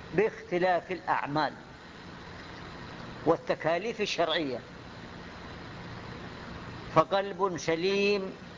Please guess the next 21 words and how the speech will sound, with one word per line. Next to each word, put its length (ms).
وهو 320
قلب 340
المؤمن 540
الذي 340
قال 300
الله 400
عز 240
وجل 520
فيه: 420
"يوم 300
لا 200
ينفع 440
مال 420
ولا 260
بنون 340
إلا 360
من 200
أتى 180
الله 400
بقلب 520
سليم". 400